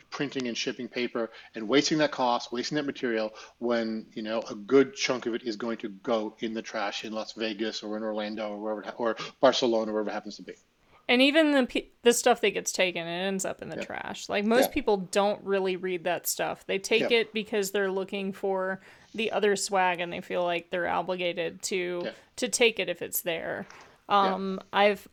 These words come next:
Speaker 2: I've done links for all that stuff, or, or
Speaker 1: Mm-hmm.
Speaker 2: scan a Q R
Speaker 1: Mm-hmm.
Speaker 2: code with
Speaker 1: Yeah,
Speaker 2: a sign at
Speaker 1: exactly.
Speaker 2: the
Speaker 1: Yep,
Speaker 2: booth. If
Speaker 1: yep,
Speaker 2: you wanna
Speaker 1: mm-hmm.
Speaker 2: read, if you wanna read collateral, yeah. But, but yeah, stickers and T-shirts, like, uh, those are two of the big things that, that really weigh us down,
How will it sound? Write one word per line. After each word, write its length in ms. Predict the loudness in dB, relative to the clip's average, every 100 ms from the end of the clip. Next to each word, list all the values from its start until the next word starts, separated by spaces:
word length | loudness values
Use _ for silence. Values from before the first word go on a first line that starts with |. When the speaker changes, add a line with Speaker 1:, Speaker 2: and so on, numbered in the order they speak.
| 2
Speaker 2:
I've 160 | 4 6
done 240 | 4 4
links 260 | 2 2 0
for 200 | 2 4
all 140 | 2
that 180 | 0 0
stuff, 420 | 0 2 0 -4
or, 580 | -4 0 2 4 2 0
or 140 | -2 -2
Speaker 1:
Mm-hmm. 60 | -2
Speaker 2:
scan 400 | 0 0 0 0
a 140 | -4
Q 280 | -2 0 2
R 200 | 2 2
Speaker 1:
Mm-hmm. 80 | 0
Speaker 2:
code 320 | 0 2 0
with 140 | 2
Speaker 1:
Yeah, 40 | 2
Speaker 2:
a 60 |
sign 220 | 2 0 2
at 60 |
Speaker 1:
exactly. 200 | 6 6
Speaker 2:
the 60 | 6
Speaker 1:
Yep, 80 | 2 0
Speaker 2:
booth. 80 |
If 60 | 0
Speaker 1:
yep, 80 | 2
Speaker 2:
you 40 |
wanna 160 | 4 4
Speaker 1:
mm-hmm. 60 | 6
Speaker 2:
read, 380 | 6 6 4 -6 -20 -12 -6
if 140 | 0
you 80 | 4
wanna 180 | 4 6
read 180 | 4 4
collateral, 480 | 2 4 4 2
yeah. 340 | 2 0 0 -4 -4
But, 300 | 2 4 2 -4 -2
but 140 | 2
yeah, 180 | 6 4
stickers 420 | 4 2 4 4
and 120 | 2
T-shirts, 600 | 2 0 2 0 0 -2
like, 280 | -2 -2 -4 _ -20 -20 -20 -20 -20 _ _ _ _ -20 -12
uh, 120 | -12 4
those 240 | 4 6
are 80 | 4
two 400 | 4 6 8 8
of 140 | 8
the 80 | 4
big 380 | 4 4 4 2
things 400 | 0 2 0 0
that, 280 | -2 -4 0
that 140 | 0
really 260 | 2 2 2
weigh 220 | 2 2
us 120 | 2
down, 520 | 0 0 -2 -4 -8